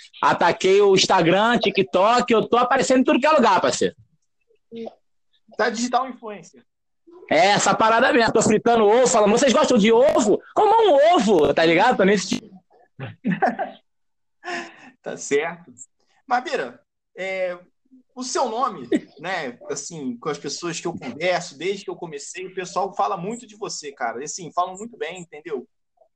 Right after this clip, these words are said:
Speaker 2: Não só pelo
Speaker 1: Boa.
Speaker 2: trabalho que você vem fazendo nos seus shows,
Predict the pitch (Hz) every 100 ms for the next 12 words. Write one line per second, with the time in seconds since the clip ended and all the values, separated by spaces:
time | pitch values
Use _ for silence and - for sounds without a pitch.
0 | _ 180 233 - 220 208 226 233 175 165
1 | 170 - - 139 160 - 156 - 147 143
2 | - - - 135 - 123 160 170 139